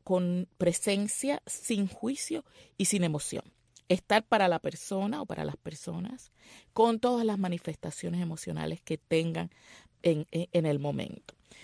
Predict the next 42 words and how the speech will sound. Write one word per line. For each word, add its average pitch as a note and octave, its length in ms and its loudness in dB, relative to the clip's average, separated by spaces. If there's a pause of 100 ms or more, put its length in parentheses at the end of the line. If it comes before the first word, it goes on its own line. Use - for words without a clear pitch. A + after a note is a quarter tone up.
(560)
La G3+ 360 6
segunda D4 400 2
fase C#4+ 280 0
vendría F#3 360 2
a - 20 0
ser F3+ 180 4
la E3+ 160 4
exploración F3+ 1200 2
de F3 200 4
los F3 160 4
focos A3+ 420 -4
de D#3 100 -4
contención. - 800 -10 (200)
Esto A#3 300 0
es B3+ 200 -2
descubrir F#3+ 600 -2 (580)
qué A#3+ 140 6
temas G#3 560 0
o D3 140 -2
aspectos F#3+ 520 -8
de D#3+ 80 -6
la D3 120 -4
vida D#3 260 -6
de E3 80 -2
la D#3 100 -4
persona E3 400 -4 (400)
pueden C4+ 500 6
servirle G#3 920 2
de D3+ 120 4
punto F3+ 400 -4
de G3 80 0
apoyo F3+ 520 -2
en E3+ 120 2
un G#3 120 0
momento B3 420 -2
donde E3 280 -2
se D3 140 -8
siente G3 420 -4
como E3+ 200 -4
en D#3+ 80 -2
un D#3 120 -4
vacío, - 400 -8